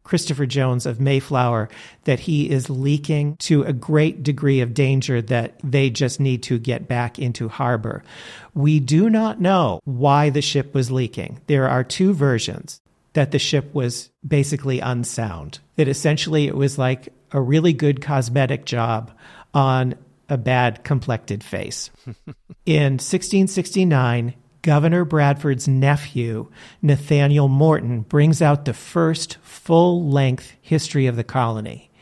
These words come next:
And his take on this same incident is very different. We need to remember it's sixteen sixty-nine.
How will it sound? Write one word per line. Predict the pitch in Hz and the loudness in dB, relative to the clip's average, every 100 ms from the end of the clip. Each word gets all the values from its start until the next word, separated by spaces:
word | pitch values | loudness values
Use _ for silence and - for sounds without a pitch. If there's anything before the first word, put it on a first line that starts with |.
| - - - - | -20 -20 -20 -12
And | - 131 | -4 -2
his | 127 175 208 214 | -2 4 4 4
take | - 151 127 123 - | -2 -2 -2 -4 -4
on | 156 160 185 | 0 2 2
this | 156 147 | 0 -2
same | - 160 147 143 | -2 -2 0 0
incident | 143 151 135 120 120 _ | 0 -4 -4 -6 -8 _
is | 143 135 117 | -2 0 -2
very | 117 117 120 160 156 131 | -8 -4 0 2 4 2
different. | 120 113 - 117 110 _ - | 0 -4 -4 -4 -6 _ -6
We | 135 | -2
need | 139 147 143 | 0 0 0
to | 160 | 0
remember | 156 156 135 107 | 2 2 2 -2
it's | 127 - | -4 -8
sixteen | - 139 - - 151 | -4 -4 -2 0 0
sixty-nine. | 139 147 - 151 131 123 117 120 151 196 | 0 -6 -4 -2 0 2 0 0 -2 -4